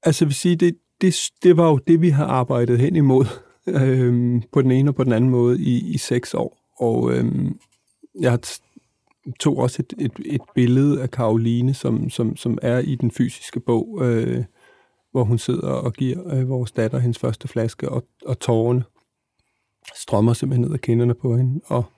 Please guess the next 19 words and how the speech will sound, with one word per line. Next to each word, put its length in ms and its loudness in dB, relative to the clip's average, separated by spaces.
og, 400 -2
og, 240 -4
og, 120 0
og 60 -16
så 80 0
beskriver 440 -2
jeg 80 -2
også 320 -6
den, 180 -2
det 100 -2
billede 420 2
og 80 -6
den 160 -4
følelse 500 0
i, 500 -4
i, 40 -6
i 140 -8
bogen. 500 -2
Øh, 600 -2